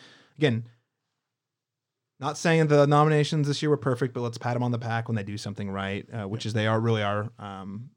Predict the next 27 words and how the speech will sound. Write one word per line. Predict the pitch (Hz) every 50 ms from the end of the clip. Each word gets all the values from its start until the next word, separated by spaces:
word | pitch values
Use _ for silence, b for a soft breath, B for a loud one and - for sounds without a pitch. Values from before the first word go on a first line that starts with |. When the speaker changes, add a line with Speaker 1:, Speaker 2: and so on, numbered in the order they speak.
| _ _ _ _ _ -
Speaker 1:
bringing | 143 127 123 117 113 107
more | 110 107 110 104
voices | 107 104 104 107 - 110 101 -
to | - 101
the | 104
table, | 101 - 104 98 98 98 104 113 -
w-, | - 98 -
worthy | 131 139 180 185 147 127
voices | 110 110 92 101 - 110 98 107
at | 98 -
that. | 107 101 98 98 - B B B B B B B B -
I'm | 165 202 233
gonna | 233 254 233
break | 190 208 226 214 220
a | 190
little | 165 156 160 160 165
bit. | 156 165 165 160 160 - - _ _ _ _ _ _ -
I | 127 139
love | 165 165 165 156 151 147
Past | - 127 123 117 113 -
Lives. | 107 101 104 107 110 110 -
It | 98
was | 117 110
in | 113 110
my | 107 110
top | 110 - 120 113 117
five. | - 110 104 98 98 98 98 -